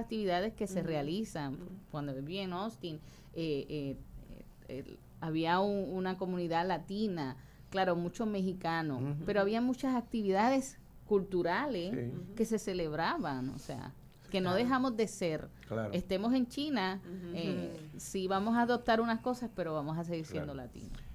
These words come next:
Speaker 3: Por eso hemos planteado
Speaker 2: Ujú.
Speaker 3: un estudio en dos fases concurrentes.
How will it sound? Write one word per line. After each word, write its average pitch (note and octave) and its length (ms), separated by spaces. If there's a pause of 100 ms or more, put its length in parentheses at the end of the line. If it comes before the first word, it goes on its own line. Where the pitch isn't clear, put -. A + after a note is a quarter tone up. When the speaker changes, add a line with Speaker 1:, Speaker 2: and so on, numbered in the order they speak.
(480)
Speaker 3:
Por D3 100
eso E3+ 120
hemos G#3+ 180
planteado F#3+ 760
Speaker 2:
Ujú. F#3+ 80 (880)
Speaker 3:
un D3+ 120
estudio E3+ 380
en A#2+ 100
dos D3 140
fases - 560 (560)
concurrentes. A2 800